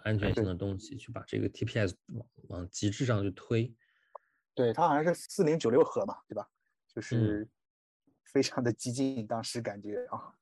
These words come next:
Speaker 1: 对，而且
Speaker 2: 好像，
Speaker 1: 它没有内存池。
Speaker 2: 呃，Aptos 它，对，对，对，是的。Aptos 呢，搞了一个十六核，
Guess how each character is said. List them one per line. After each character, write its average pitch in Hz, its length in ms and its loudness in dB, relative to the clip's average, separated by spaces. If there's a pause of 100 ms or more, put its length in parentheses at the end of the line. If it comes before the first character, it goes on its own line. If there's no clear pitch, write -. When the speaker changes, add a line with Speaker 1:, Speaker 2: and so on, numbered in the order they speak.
(340)
Speaker 1:
对， 117 140 -2 (140)
而 117 60 -10
且 110 60 -6
Speaker 2:
好 113 80 4
像， - 0 -
Speaker 1:
它 139 160 8
没 127 80 6
有 120 80 4
内 123 120 6
存 - 160 6
池。 123 140 0
Speaker 2:
呃， 127 60 4
Aptos 127 80 4
它， 127 340 2 (240)
对， 113 220 0
对， 104 180 -2
对， 101 260 -6 (160)
是 - 220 -12
的。 - 160 -10 (240)
Aptos 131 500 0
呢， 113 400 -4 (120)
搞 104 160 -2
了 104 80 -2
一 110 80 -4
个 117 100 4
十 - 200 -6
六 147 160 6
核， - 340 -6